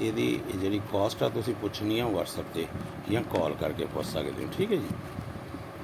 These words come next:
ਵੀ ਕਿੰਨੇ ਦਾ ਦਿਓਗੇ। ਤੇ ਇਹ ਫੋਟੋ ਸਟੇਟ ਦੇ ਵਿੱਚ ਮਿਲੂਗਾ,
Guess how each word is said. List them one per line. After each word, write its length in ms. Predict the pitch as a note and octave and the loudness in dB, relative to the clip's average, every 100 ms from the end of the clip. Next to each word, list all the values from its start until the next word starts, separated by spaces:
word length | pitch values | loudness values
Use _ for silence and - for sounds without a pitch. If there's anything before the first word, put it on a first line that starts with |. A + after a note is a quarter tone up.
| - | 0
ਵੀ 380 | G2 F#2 F2 E2+ - | 4 4 4 2 0
ਕਿੰਨੇ 260 | G#2 G2+ F#2+ | 4 6 4
ਦਾ 200 | E2 D#2+ - - | 2 0 -4 -4
ਦਿਓਗੇ। 340 | E2+ F2 F#2 | -2 0 0
ਤੇ 140 | G2 - | -2 2
ਇਹ 240 | B2+ D3 B2+ G#2+ | 6 6 4 0
ਫੋਟੋ 320 | G#2 G2+ A2+ B2+ | 2 4 4 4
ਸਟੇਟ 340 | - A2 G#2 | 2 2 2
ਦੇ 140 | A2 | 2
ਵਿੱਚ 220 | A2 G#2+ A2 | 2 2 2
ਮਿਲੂਗਾ, 460 | A2 A#2+ C3 D#3 | 4 4 6 4